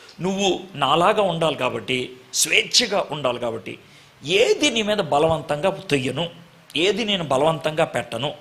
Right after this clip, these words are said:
ఒకవేళ నేను బలవంతంగా నిన్ను ఏదైనా చేయిస్తే నీకు ఈ సృష్టిలో ఉన్న మిగిలిన దానికి తేడా ఉండదు. నువ్వు నాలాంటి వాడివి, నాలాంటి దానివి అవ్వవు. నాలాంటి వాడివి, నాలాంటి దానివి అవ్వాలి అని అంటే కనుక నిన్ను ఏ విషయంలో కూడా నేను బలవంతం పెట్టకూడదు.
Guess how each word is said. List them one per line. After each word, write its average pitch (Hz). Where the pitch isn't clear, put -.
ఒకవేళ 233
నేను 226
బలవంతంగా 226
నిన్ను 196
ఏదైనా 180
చేయిస్తే 147
నీకు 170
ఈ 196
సృష్టిలో 240
ఉన్న 220
మిగిలిన 180
దానికి 175
తేడా 147
ఉండదు. 110
నువ్వు 202
నాలాంటి 190
వాడివి, 214
నాలాంటి 180
దానివి 185
అవ్వవు. 165
నాలాంటి 175
వాడివి, 214
నాలాంటి 196
దానివి 202
అవ్వాలి 185
అని 156
అంటే 151
కనుక 160
నిన్ను 202
ఏ 180
విషయంలో 214
కూడా 214
నేను 214
బలవంతం 165
పెట్టకూడదు. 127